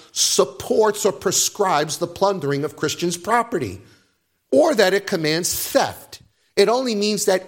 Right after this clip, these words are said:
if Christians have their property taken through persecution, they should still rejoice 'cause their heavenly treasure cannot be stolen. Similarly, when the Bible tells slaves to be submissive to their masters,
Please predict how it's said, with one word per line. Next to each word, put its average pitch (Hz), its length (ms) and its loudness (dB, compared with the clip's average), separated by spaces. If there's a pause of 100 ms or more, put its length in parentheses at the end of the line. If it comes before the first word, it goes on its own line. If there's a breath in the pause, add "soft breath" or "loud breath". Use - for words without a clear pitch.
if - 380 -2
Christians 151 640 -2
have 151 300 -4
their 139 120 2
property 135 520 -4
taken 123 420 -2
through 120 160 -8
persecution, 120 840 -2 (300 loud breath)
they 175 140 4
should 165 240 -2
still 240 320 0
rejoice 156 440 0
'cause 139 260 -4
their 139 220 2
heavenly 175 400 0
treasure 131 520 -2 (220 loud breath)
cannot 160 520 -2
be 147 120 -6
stolen. 202 540 2 (640)
Similarly, 196 800 2
when 165 240 0
the 160 80 0
Bible 185 440 2
tells 151 320 -2
slaves 208 380 0
to - 80 -10
be 156 100 -6
submissive 165 500 -2
to 156 80 -8
their 139 120 0
masters, 160 640 -2